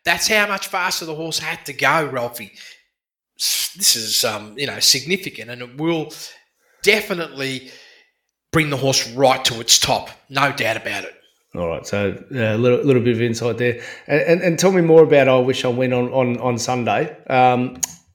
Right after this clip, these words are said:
Speaker 2: <laughs> two point seven, where can it, where, where do you think it can genuinely project to now?
Speaker 1: Well,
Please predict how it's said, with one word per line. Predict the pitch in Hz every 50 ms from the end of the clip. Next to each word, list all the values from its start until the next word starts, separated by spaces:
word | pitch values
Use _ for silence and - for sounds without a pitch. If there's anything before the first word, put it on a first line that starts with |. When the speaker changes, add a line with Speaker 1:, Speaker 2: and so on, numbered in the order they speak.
| - - -
Speaker 2:
<laughs> | - - - - - - - - - - -
two | - - 196
point | - - - 196 165 147 -
seven, | 165 143 127 147 180 202 - - - _ _ _ _
where | 143 156 160 160
can | 160 170 170
it, | - -
where, | 180 180 185 208 208 196
where | 190 196
do | 202 220
you | -
think | - 180 165
it | 156 151
can | 139 151 131
genuinely | 120 147 147 143 143 139 135 135 123
project | 131 - 117 123 127 123 - -
to | 127 120
now? | 113 117 113 107 - - - - _ - - - - - - - - - - - - - - - - - - - - - - - - - - - - - - - - - - - - _ - - - - - - - - - -
Speaker 1:
Well, | 170 160 156 151 151 - - - _